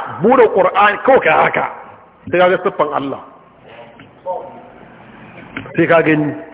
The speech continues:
Ko, ko ba koya ba Qur'ani ba, inda ka iya tada baki,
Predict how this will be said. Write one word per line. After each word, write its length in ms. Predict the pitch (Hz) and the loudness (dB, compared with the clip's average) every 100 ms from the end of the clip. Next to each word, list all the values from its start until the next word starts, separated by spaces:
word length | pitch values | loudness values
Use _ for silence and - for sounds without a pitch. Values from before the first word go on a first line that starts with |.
| - - - - - - - - - | -20 -20 -20 -20 -20 -20 -20 -16 2
Ko, 160 | 254 - - 254 - 254 | 4 4 2 -2 0 4
ko 120 | 285 | 6
ba 180 | 262 - | 4 4
koya 180 | 226 208 | 4 6
ba 140 | 202 | 6
Qur'ani 400 | 196 175 185 190 | 4 2 2 2
ba, 80 | 160 | 0
inda 220 | 202 208 208 | 0 0 2
ka 160 | 214 | 2
iya 140 | 226 185 | 2 2
tada 280 | 185 170 | 2 4
baki, 400 | 147 156 156 143 | 2 0 -4 -8